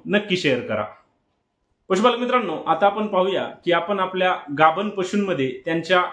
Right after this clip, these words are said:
शेवटच्या महिन्यामध्ये, म्हणजेच गाईला नवव्या महिन्यामध्ये आणि म्हशीला दहाव्या महिन्यामध्ये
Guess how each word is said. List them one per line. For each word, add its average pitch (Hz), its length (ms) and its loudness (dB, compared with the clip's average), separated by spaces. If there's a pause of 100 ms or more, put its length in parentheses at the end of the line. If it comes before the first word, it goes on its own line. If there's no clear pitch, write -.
(140)
शेवटच्या 196 480 2
महिन्यामध्ये, 175 580 -2
म्हणजेच 156 440 -4
गाईला 165 320 0
नवव्या 160 320 0
महिन्यामध्ये 151 580 -4
आणि 139 140 -2
म्हशीला 135 380 -2
दहाव्या 139 340 0
महिन्यामध्ये 143 720 -6